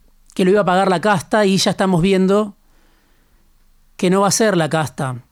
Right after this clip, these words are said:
la que vaya a pagar el ajuste, sino que lo está sintiendo el cuerpo social.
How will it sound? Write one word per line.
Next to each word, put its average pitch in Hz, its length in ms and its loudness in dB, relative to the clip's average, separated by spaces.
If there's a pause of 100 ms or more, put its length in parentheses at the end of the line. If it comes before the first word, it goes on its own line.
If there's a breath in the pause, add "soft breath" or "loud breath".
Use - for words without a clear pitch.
(260)
la 156 120 -4
que 156 120 -2
vaya 165 400 0
a 147 80 -6
pagar 165 540 -4 (1080 soft breath)
el 165 120 -2
ajuste, 220 320 0
sino 208 240 0
que 196 120 0
lo 185 60 2
está 196 180 -2
sintiendo 196 840 0 (840)
el 165 140 -2
cuerpo 196 300 0
social. 175 640 0